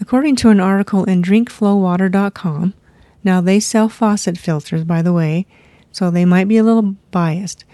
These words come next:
but they say that after evaluating eighteen different water products,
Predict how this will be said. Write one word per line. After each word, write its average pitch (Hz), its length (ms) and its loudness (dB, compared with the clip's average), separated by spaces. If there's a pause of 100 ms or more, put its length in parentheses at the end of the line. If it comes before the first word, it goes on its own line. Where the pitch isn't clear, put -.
(400)
but 180 260 0
they 208 140 4
say 208 300 2
that 175 220 -2
after 185 320 -4
evaluating 180 760 0
eighteen 202 440 -2
different 185 360 -2
water 165 260 -4
products, 170 640 -4